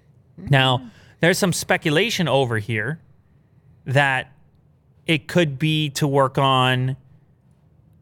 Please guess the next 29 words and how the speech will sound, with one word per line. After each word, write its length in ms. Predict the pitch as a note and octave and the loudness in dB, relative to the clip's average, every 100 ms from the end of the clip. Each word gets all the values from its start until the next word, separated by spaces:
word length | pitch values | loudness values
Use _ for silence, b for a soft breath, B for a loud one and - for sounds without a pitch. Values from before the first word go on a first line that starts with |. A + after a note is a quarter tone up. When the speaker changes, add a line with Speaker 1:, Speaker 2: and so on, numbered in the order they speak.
| _ - | _ -6
Speaker 2:
uh, 160 | G2+ | -4
something 420 | D3 F3+ D#3 E3 D3+ | -2 0 0 0 0
related 460 | C#3+ C3+ C3+ C3 | 2 2 0 -4
to 160 | - B2+ | -2 -2
a 60 | B2 | -2
touchscreen 720 | - C3+ - - D3 C#3+ C#3 | -2 -2 -2 -4 -2 0 0
Mac, 440 | C#3 D#3 F3 - _ _ - | 0 -2 -6 -14 _ _ -6
like, 200 | A#2 - | -6 -8
finally 640 | - A#2+ C3 C3 C3+ C3 | -2 0 2 0 0 0
doing 540 | A#2+ A#2 B2 A#2+ A#2+ G#2 | 0 2 2 2 0 -2
a 80 | |
piece 320 | A#2+ C#3+ B2 C3 | -4 -2 -2 -2
of 80 | |
hardware 640 | G#2+ A#2 A#2+ A#2+ B2 A#2 A#2 | 0 2 2 0 2 2 2
more 260 | A#2 C3 B2+ | 2 2 2
in 140 | A#2+ | 2
line 300 | A2+ A#2 A#2+ | 2 0 0
with 160 | A2+ - b b b b - | -4 -8 b b b b -4
maybe, 540 | B2 A#2+ A#2+ A#2 A2 - - - - b b b b b b - | -4 -2 -2 -4 -6 -12 -10 -10 -10 b b b b b b -4
I 120 | B2 | -2
don't 140 | A#2+ | 0
know, 380 | A2+ A2 A2 - - _ _ _ _ _ _ | 0 0 -2 -8 -18 _ _ _ _ _ _
what, 280 | C#3 B2+ - | 0 0 0
what's 120 | B2+ C3+ | -2 0
happening 280 | B2+ C3 B2+ | 0 0 0
in 60 | |
the 80 | A2+ | 0
laptop 600 | A2 A2+ C#3 - F3+ E3+ | 0 0 -2 -2 -2 0
realm, 400 | F3+ F3+ F#3 G3 | 0 2 0 -4